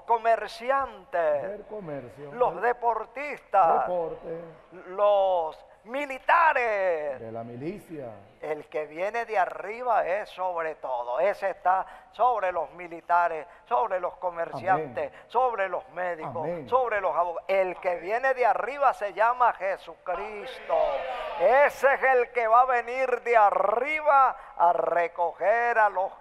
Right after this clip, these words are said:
Speaker 1: creyentes. Así como entraron los creyentes en el barco de Noé,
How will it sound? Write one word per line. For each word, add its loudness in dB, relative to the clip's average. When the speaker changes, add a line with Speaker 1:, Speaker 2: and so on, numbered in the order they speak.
Speaker 1:
creyentes. -2
Así -2
como -2
entraron 0
los -2
creyentes -4
en -6
el -2
barco 0
de -2
Noé, -4